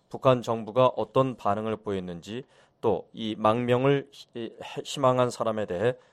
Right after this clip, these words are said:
자세한 정보를 공개하지 않았습니다.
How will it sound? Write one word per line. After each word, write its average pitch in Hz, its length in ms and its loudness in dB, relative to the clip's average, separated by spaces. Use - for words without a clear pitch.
자세한 110 580 -6
정보를 101 540 -8
공개하지 92 760 -8
않았습니다. 82 600 -10